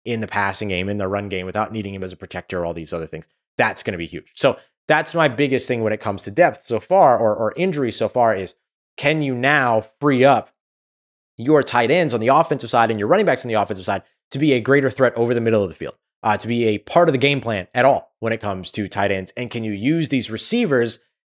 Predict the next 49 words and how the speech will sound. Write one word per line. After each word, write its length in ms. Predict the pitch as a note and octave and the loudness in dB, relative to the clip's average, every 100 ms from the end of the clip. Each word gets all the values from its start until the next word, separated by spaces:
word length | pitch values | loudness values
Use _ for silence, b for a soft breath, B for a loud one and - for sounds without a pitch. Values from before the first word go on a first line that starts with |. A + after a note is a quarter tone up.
| - | 0
in 420 | D#3+ D3 C#3+ C#3+ | 2 2 0 -4
multiple 680 | C3 D#3 E3 C#3 D#3 D#3 D3+ | 4 6 6 4 4 4 2
different 300 | C3 D#3 D#3 | 2 2 4
ways, 320 | E3 G#3 - - | 4 2 0 -2
right? 280 | A2+ D3+ D3+ | 2 2 2
Like, 220 | A2 - _ _ | -2 -4 _ _
you, 160 | A#2 A#2 | -10 -8
you 100 | - | -6
just, 220 | A#2 - - | -4 -4 -6
you, 220 | D3 C#3+ - | -4 -4 -4
you 120 | D3+ | -4
can 100 | C3 | 0
march 220 | C3+ E3+ | 2 2
Keith 180 | - D3 | 0 -2
Kirkwood 380 | - F#3+ E3+ C#3+ | 2 2 4 6
out 160 | C3+ C3+ | 6 6
there 160 | C3+ | 6
all 100 | C3+ | 6
you 100 | B2 | 6
want, 160 | D3 F3+ | 2 2
but 100 | C3+ | 0
if 80 | - | 2
all 160 | C#3 E3 | 6 6
you're 140 | D#3 | 6
asking 360 | D3 B2+ - C3 | 4 2 -2 -2
him 60 | |
to 60 | A#2+ | -2
do 140 | A2+ | 0
is 100 | G#2+ | -2
block, 340 | - A3+ G#3 - | 2 4 4 0
then 140 | C3+ - | 0 2
every 240 | C#3+ D3+ | 2 4
defense 400 | C3 C3+ B2 A2 | 2 0 0 4
knows 180 | F#3 D3 | 4 4
that 80 | C#3 | 2
you're 120 | C3 | 2
asking 300 | A#2 - A2+ | 2 0 -6
him 80 | G2 | -4
to 60 | |
block. 280 | G2 F#2 F2 _ _ _ | -2 -4 -4 _ _ _
And 120 | A#2 | -2
what 80 | A2 | 0
does 120 | G#2+ | 0
that 120 | G#2+ F#2+ | 0 -4
mean? 220 | F#2 D#2 | -8 -8
It's, 140 | - | -10
it's 200 | - G2 | -8 -8
Tre'Quan 380 | - G#2+ - G#2 | -4 -4 -2 -4
Smithish. 420 | - F3+ F#2 - | 0 0 -2 -8